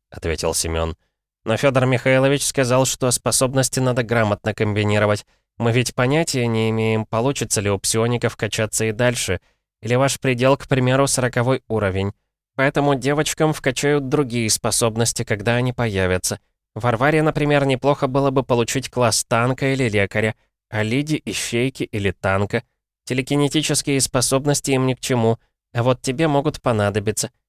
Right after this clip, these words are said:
ведь с защитой у тебя и так все в порядке. А вот в драке с телепатами может возникнуть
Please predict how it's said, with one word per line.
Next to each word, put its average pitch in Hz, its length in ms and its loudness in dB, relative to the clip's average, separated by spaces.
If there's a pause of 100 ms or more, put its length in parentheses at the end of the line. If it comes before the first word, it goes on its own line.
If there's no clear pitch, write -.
(120)
ведь 113 220 -6
с 101 40 -8
защитой 117 500 -2
у 120 40 0
тебя 117 280 -2
и - 20 0
так 147 240 -4
все - 180 -2
в - 80 -6
порядке. 110 520 -2 (340)
А 117 100 -2
вот 123 180 2
в 117 80 -4
драке 127 320 0
с - 60 -2
телепатами 131 580 0
может 135 340 0
возникнуть 127 540 0